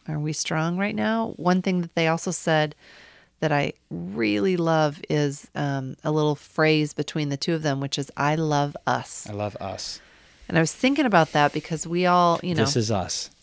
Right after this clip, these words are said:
Speaker 1: This is us. It's a spin on "This is us." No.
Speaker 2: Mm-hmm.
Speaker 1: I think, you know, the pressure,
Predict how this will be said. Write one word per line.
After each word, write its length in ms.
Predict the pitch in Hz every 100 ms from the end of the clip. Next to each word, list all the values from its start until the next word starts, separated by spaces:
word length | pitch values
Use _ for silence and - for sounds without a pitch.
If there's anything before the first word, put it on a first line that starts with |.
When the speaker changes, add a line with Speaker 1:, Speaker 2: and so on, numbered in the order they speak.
| -
Speaker 1:
This 220 | 160 156
is 120 | 240 185
us. 200 | 151 -
It's 140 | -
a 60 | 156
spin 340 | - 160 147
on 120 | 135 135
"This 180 | 131 104
is 80 |
us." 240 | 123 92 95
No. 160 | 98 98
Speaker 2:
Mm-hmm. 80 | - - - - - -
Speaker 1:
I 100 | 185
think, 340 | 208 180 -
you 100 | 185
know, 140 | 156 151
the 140 | 147
pressure, 640 | - - 185 - 185 165